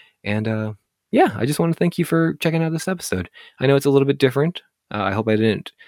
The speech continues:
um, bore you too much with, uh, you know, just the, just the one monotonous <laughs> sound of my voice, but I just had a lot of games I wanted to share with you guys, and, uh, I think, uh, if, even if you check out just one of the games, um, that I,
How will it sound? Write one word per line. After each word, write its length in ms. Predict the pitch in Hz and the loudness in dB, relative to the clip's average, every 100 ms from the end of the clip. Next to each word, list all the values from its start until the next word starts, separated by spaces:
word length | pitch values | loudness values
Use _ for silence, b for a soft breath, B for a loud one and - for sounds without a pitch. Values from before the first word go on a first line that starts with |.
| b b - | b b -6
um, 220 | 101 98 | -2 0
bore 200 | 101 110 | 4 6
you 160 | 110 110 | 6 2
too 240 | - 127 | 2 4
much 400 | 117 131 - - | 4 0 -4 -2
with, 260 | 113 101 - | -2 0 0
uh, 220 | 101 90 | 0 0
you 120 | 104 95 | -4 -6
know, 80 | |
just 300 | 90 113 - | -2 -2 0
the, 200 | 110 101 - | -4 -4 -2
just 280 | 117 - - | -2 -2 -4
the 80 | |
one 260 | 104 107 113 | 0 2 4
monotonous 540 | 104 107 107 110 110 | 4 4 0 0 0
<laughs> 60 | - | 2
sound 160 | 113 107 | 2 2
of 60 | |
my 180 | 110 123 | 0 0
voice, 320 | 127 151 - | 2 2 2
but 180 | 98 92 B B B B | -4 -4 B B B B
I 80 | 120 | -2
just 120 | 120 | 2
had 100 | 131 | 2
a 40 | 117 | 4
lot 180 | 113 | 4
of 80 | 107 | 4
games 240 | 104 101 98 | 2 2 0
I 40 | |
wanted 240 | 95 92 | 0 0
to 60 | 87 | -2
share 200 | - 87 | -2 -2
with 140 | 87 | -4
you 80 | 87 | -6
guys, 320 | 85 82 87 | -4 -4 -6
and, 180 | 76 87 | -8 -8
uh, 140 | 85 78 | -8 -6
I 120 | 92 | -8
think, 360 | - 87 85 - b b b 87 | -6 -8 -8 -16 b b b -8
uh, 240 | 82 82 | -8 -6
if, 200 | 90 - | -8 -8
even 240 | - 131 135 | 2 4 4
if 60 | |
you 60 | 120 | 2
check 200 | 135 120 | 0 2
out 200 | 113 - | 2 0
just 220 | - - | -8 -2
one 160 | 107 107 | 0 2
of 60 | |
the 60 | 104 | 2
games, 460 | 104 104 110 - - _ _ _ _ _ - _ - | 2 0 -2 -8 -18 _ _ _ _ _ -20 _ 0
um, 220 | 98 98 | 0 0
that 160 | 98 | -2
I, 240 | 95 95 | 0 0